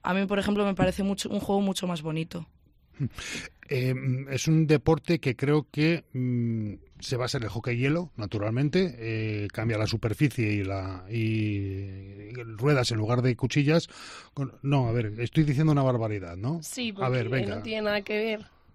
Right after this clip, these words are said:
Speaker 3: Es como si dices que la forma de juego del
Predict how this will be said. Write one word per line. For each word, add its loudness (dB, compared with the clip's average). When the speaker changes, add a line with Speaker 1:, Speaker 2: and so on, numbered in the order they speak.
Speaker 3:
Es -6
como -2
si -6
dices -2
que 2
la 2
forma -4
de -2
juego -4
del -2